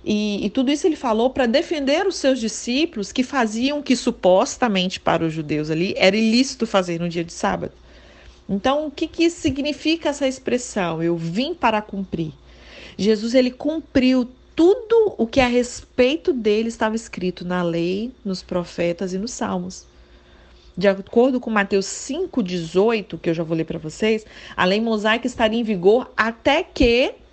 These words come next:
tudo se cumprisse, isto é, até que todas as profecias a respeito da obra redentora acontecesse. Mateus cinco dezoito diz, Jesus falando, "Porque em verdade vos digo, até que o céu e a terra passe, nem um i ou um tio jamais passará da lei, até que tudo se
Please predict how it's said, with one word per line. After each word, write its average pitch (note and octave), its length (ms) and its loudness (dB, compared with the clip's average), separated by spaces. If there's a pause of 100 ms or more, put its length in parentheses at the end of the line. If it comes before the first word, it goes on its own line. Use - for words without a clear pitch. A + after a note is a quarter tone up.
(180)
tudo A3 240 -2
se - 160 -8
cumprisse, G3 460 -6
isto - 180 -4
é, F3 120 0 (280)
até F#3 260 2
que G#3 140 -4
todas D4+ 580 2
as D4 180 2
profecias F#3+ 840 0
a F#3 60 0
respeito G#3 520 -2
da B3 180 2
obra A3 160 -2
redentora F#3+ 540 -2
acontecesse. G3+ 760 -6 (380)
Mateus G3+ 280 0
cinco A#3 160 -4
dezoito G#3+ 380 -2
diz, F3+ 280 -2 (100)
Jesus F3+ 280 -4
falando, D#3+ 380 -2
"Porque - 260 -8
em F#3 80 -2
verdade E3+ 400 -2
vos G#3+ 160 -2
digo, F#3+ 300 -2 (120)
até F#3 260 -2
que A3 80 -4
o A#3 40 -4
céu G3+ 160 -2
e - 20 -2
a F#3+ 40 -4
terra F#3 220 -6
passe, G#3 400 -2 (300)
nem A3+ 280 0
um G#3 140 2
i C#4+ 280 2 (120)
ou A3 180 4
um G#3+ 40 -4
tio A#3 260 -4
jamais G3 320 -2
passará F#3+ 360 -2
da E3+ 140 -4
lei, F#3 180 0
até A3 220 -2
que A#3 140 -8
tudo A#3 280 -2
se E4+ 300 0